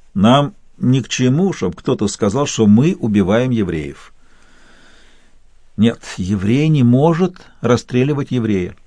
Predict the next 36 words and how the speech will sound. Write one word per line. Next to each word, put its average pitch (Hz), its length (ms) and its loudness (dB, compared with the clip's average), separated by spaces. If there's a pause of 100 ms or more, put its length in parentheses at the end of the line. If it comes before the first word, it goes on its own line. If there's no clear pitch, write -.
(880)
"Это 151 180 2
что, 135 160 -2
тоже 151 240 0
в 135 40 -8
ваших 151 340 0
мудрых 143 300 -2
книгах 196 320 0
написано?" 92 500 -6 (1300)
"Мы 185 220 6
своих 127 320 2
предателей, 107 500 2
значит, 101 280 0
можем 208 440 4
расстреливать, 214 680 2
а 160 140 2
вы 202 100 2
своих 214 280 2
нет?" — 240 260 4 (460)
нахмурился 110 580 2
Махно. 101 340 -2 (580)
"А 202 160 0 (120)
как 202 300 2
же 160 120 0
тогда 170 300 2
революцию 165 540 4
делать 170 300 -2 (460)
с - 100 -8
этой 170 220 4
вашей 160 260 2
добротой?" 165 500 2 (1500)
"Не 139 140 -2
будем 165 220 0
спорить. 104 460 -2
Если 127 220 -4
будет 127 280 -2
бой, 180 400 0